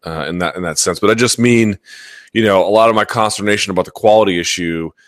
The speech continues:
is not that these guys aren't, some of them were better prospects regionally. It's that I've gone from watching M M A circa two thousand eight, and where you expect this load of,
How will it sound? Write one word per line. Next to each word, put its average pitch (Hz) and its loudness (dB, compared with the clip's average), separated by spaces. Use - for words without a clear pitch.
is 95 -10
not 127 0
that 110 -4
these 98 -8
guys 98 0
aren't, 92 -4
some 104 -8
of 101 -2
them 95 -4
were 90 -6
better 90 -2
prospects - -2
regionally. 85 -8
It's - -10
that 92 0
I've 98 -2
gone 107 0
from 98 -4
watching 95 0
M 98 -4
M 95 -4
A 92 -2
circa 95 -4
two 101 -10
thousand 90 0
eight, 101 -2
and 90 -8
where 90 -6
you 92 -6
expect - -6
this 87 -10
load 92 0
of, 78 -8